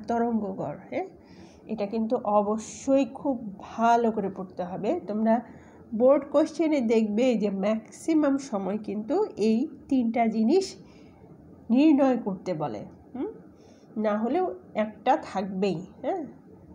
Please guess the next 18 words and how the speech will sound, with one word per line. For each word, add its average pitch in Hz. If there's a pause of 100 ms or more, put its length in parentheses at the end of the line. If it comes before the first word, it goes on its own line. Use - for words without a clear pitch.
(180)
হয় 190
গাণিতিক 214
গড় 240
থাকবে, 226
না 196
হয় 190
তরঙ্গ 202
গড়, 190
না 185
হয়, 190
আহ, 185
জ্যামিতিক 214
গড়, 190
এগুলো 202
থাকবে। 185
হ্যাঁ, 269
সাথে 220
তোমার 220